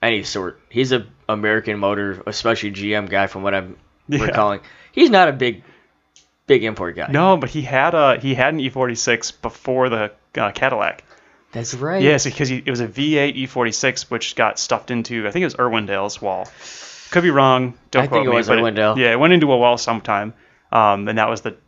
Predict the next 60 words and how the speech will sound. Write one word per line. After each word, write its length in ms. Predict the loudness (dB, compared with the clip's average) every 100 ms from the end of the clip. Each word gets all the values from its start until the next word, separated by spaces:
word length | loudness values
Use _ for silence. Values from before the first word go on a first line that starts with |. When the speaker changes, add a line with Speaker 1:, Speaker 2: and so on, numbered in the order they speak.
| -6
Speaker 2:
I 100 | -2
think 160 | -2
the 200 | 0 -2 -2
engine 340 | -2 -2 -4
donor 300 | -2 -2 -4
for 160 | -6 -8
his 220 | -6 -10
current 440 | -6 -4 -2 -4
one. 280 | -10 -10 -12 -18 _ _ _ _
Again, 260 | -4 -2
don't 120 | -4 -4
quote 180 | -6 -6
me, 180 | -10 0
but 320 | 0 0 -8 -20 _ _ _ _
it's 80 | -6
like 80 | -2
he 100 | 2
had 180 | 2 2
one, 220 | 0 -2
so 160 | -2 -4
it's 100 | -4
just, 140 | -4
like, 120 | -4
a 60 | -4
base 300 | -4 -4 0
model 300 | 2 2 2
of 120 | 0
what 140 | -4 -4
he 200 | -10 -14 _ _ -4
had 200 | -4 -4
before. 420 | -6 0 0 -2 _ _ _ _ _ _
So 140 | -2
I 60 | 0
think 140 | 0
it 60 | -2
could 80 | -6
be 80 |
good. 360 | -2 0 0 -2
Plus, 260 | 0 0 0
E 100 | -4
forty-six 500 | -2 -2 -2 -6 -4
is 60 |
so 200 | -4 -4
easy. 320 | -4 -8 -10 -10 _ _ _ _ _ _
Speaker 1:
I 140 | -2 -2
think 220 | -2 -2
it, 180 | -4 -2
it'd 100 | -4
be 140 | -2 -6
fun. 460 | 0 0 0 -4 -2
It'd 180 | 4
also 260 | 6 4 2
be 80 | -2
good 220 | 0 -2
to 80 | 0
have 260 | 2 2 0
that 140 | 0
extra 220 | 0 -4
car 280 | 0 2 2
where, 440 | 0 -4 -4 -6